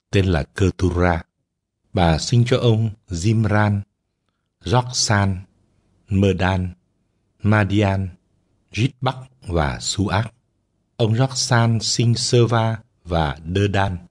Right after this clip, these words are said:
Các con của ông Đơ Đan là người Asuri,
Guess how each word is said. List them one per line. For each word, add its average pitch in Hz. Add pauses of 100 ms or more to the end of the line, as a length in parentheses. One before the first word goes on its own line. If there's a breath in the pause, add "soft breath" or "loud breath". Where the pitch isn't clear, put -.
(1400)
Các 123
con 101
của -
ông 92
Đơ 98
Đan 95
là 82
người 76
Asuri, 104